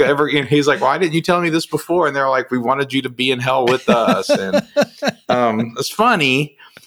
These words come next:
Speaker 1: but, you know, when you have kids, it can, it's hard. You know, there's a lot of sacrifice. There's a lot of things that you gotta deal with, and you're not gonna be perfect at it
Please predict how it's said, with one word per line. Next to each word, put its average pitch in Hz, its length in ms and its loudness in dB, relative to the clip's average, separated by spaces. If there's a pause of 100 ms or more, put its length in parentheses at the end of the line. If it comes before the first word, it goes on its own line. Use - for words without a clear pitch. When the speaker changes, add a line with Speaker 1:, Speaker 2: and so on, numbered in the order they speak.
(240)
Speaker 1:
but, 139 300 0
you 175 80 2
know, 160 100 2
when 160 160 2
you 165 100 2
have 226 300 -2
kids, 160 320 2
it 165 160 0
can, 180 240 0
it's 156 180 0
hard. 202 600 -2
You 131 120 -2
know, 120 300 -2
there's 127 360 0
a 117 120 -2
lot 110 240 0
of 156 60 -2
sacrifice. 139 640 -2
There's 104 160 0
a 95 60 0
lot 98 220 0
of 123 120 -10
things 110 220 -2
that 107 120 -2 (680)
you 101 120 -6
gotta 101 220 -2
deal 98 260 0
with, 120 360 2
and 104 500 -2
you're 131 160 0
not 143 300 0
gonna 123 160 0
be 95 140 -4
perfect - 420 -8
at 82 180 -6
it - 180 -10